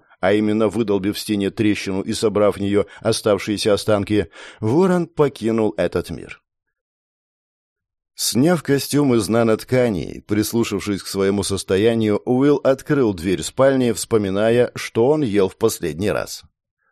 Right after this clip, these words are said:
Увидев сидящую на кухне сестру, уткнувшуюся в свой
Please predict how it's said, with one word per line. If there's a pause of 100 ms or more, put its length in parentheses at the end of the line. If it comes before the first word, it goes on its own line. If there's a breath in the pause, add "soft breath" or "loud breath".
(100)
Увидев
сидящую
на
кухне
сестру,
уткнувшуюся
в
свой